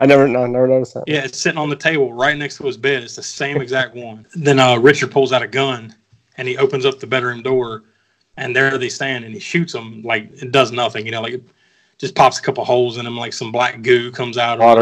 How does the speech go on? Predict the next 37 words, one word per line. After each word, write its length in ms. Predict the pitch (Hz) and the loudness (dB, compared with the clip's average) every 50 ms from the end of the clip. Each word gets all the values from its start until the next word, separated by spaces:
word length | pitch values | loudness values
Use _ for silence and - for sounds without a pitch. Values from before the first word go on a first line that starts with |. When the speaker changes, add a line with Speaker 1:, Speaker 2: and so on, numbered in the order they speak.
| 117 117 117 | 6 6 4
Speaker 2:
whatever. 160 | 113 113 110 | 0 -4 -4
Speaker 1:
goo, 160 | 123 123 123 | 0 0 0
yeah. 240 | 123 123 123 123 123 - | 0 0 0 -2 -2 2
<laughs> 40 | - | 2
Speaker 2:
Yeah, 240 | - 135 127 120 117 | 2 4 4 2 2
yeah, 100 | 117 113 | 0 -2
Speaker 1:
Comes 160 | 127 123 113 | -2 -2 0
Speaker 2:
yeah. 80 | 123 | -2
Speaker 1:
out. 100 | 123 117 113 _ _ _ _ _ _ _ _ - | -2 -4 -6 _ _ _ _ _ _ _ _ 2
Great 160 | 123 120 117 | 2 2 2
effect. 220 | 110 - 123 123 | 2 0 0 0
Speaker 2:
Um, 380 | 123 131 127 123 120 117 113 110 127 - - - - _ _ - 165 _ _ _ _ _ _ _ _ _ - | 0 0 0 -4 -8 -10 -8 -10 -10 -8 -4 -4 -6 _ _ -20 -20 _ _ _ _ _ _ _ _ _ -16
and 100 | 160 - | -12 -6
he 140 | 143 139 | -6 -6
goes 300 | 135 135 143 139 139 131 | -2 0 2 2 2 2
into, 280 | 135 131 131 127 127 127 123 | 0 -2 -2 -2 -4 -4 -6
like, 200 | 143 135 120 - | -8 -8 -8 -8
the 80 | - | -8
bathroom 560 | 95 - 127 139 139 131 - - 131 127 123 123 | -6 -4 -2 -2 -2 -2 -4 -4 -6 -4 -4 -6
or 60 | 117 | -6
another 240 | 120 131 127 117 110 | -6 -6 -6 -6 -6
room 220 | 127 135 135 127 | -6 -6 -4 -6
or 40 | 120 | -6
something 260 | - - 120 127 123 | -8 -10 -10 -10 -12
and 80 | 113 110 | -8 -2
closes 340 | - 139 135 127 117 107 | 2 4 4 4 2 0
the 80 | 123 123 | -4 0
door, 180 | 127 131 127 127 | 0 0 0 0
and 80 | 123 | -2
then 60 | 117 | -6
he 80 | 120 120 | -8 -4
turns 280 | - - 151 147 143 127 | 2 4 4 6 6 6
around 220 | 135 139 139 131 | 4 4 4 2
and 80 | 127 120 | -2 -6
they're 80 | 117 | -10
standing 400 | - - - 135 135 135 127 117 | -8 -4 -2 0 0 0 -4 -8
there. 320 | 117 117 113 110 110 110 | -12 -14 -14 -16 -16 -20